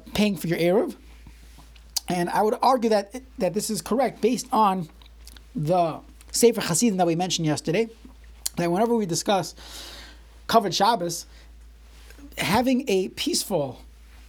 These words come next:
enjoyable Shabbos is also part of Kavod Shabbos. Kavod Shabbos doesn't mean to have a fancy steak,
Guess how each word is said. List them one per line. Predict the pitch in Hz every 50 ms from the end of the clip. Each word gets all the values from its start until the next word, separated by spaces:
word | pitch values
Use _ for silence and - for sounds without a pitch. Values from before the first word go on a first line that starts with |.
| - - -
enjoyable | - 190 165 151 196 247 269 262 262 202 190 165 147 - -
Shabbos | - - - 214 269 247 214 202 -
is | - -
also | 262 269 294 311 247 - 247
part | - - - 196 180
of | 170 156
Kavod | - - 165 147 147
Shabbos. | - 151 123 110 120 120 -
Kavod | - - 269 - -
Shabbos | - 240 240 226 214 185 208
doesn't | 220 220 202 196
mean | 208 233 214 185
to | 156 165
have | 156 170 190 170
a | 160
fancy | - - 196 208 202 - 180
steak, | 156 - - 247 208 202 202 -